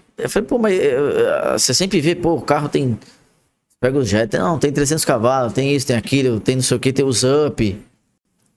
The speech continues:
Aí você começa a conversar com os caras que, que prepara a turbina, que faz essa preparação. Eu pergunto, quebra?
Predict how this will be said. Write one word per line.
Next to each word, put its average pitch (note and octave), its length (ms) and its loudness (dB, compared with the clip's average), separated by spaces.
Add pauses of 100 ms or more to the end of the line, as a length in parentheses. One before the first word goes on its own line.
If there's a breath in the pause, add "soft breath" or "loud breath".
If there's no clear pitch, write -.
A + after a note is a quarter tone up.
(120)
Aí - 100 -6
você G3+ 140 0
começa G3 360 -2
a F3 40 -4
conversar E3 440 0
com D#3+ 100 -4
os C3 100 -2
caras C#3 240 2
que, C3 240 0
que B2 180 -4
prepara B2 600 0
a - 20 -2
turbina, A2 960 0 (480)
que A2 80 -6
faz C3 220 0
essa A#2 100 -4
preparação. C3+ 680 0
Eu E3 80 0
pergunto, D#3 340 0
quebra? C#3 420 0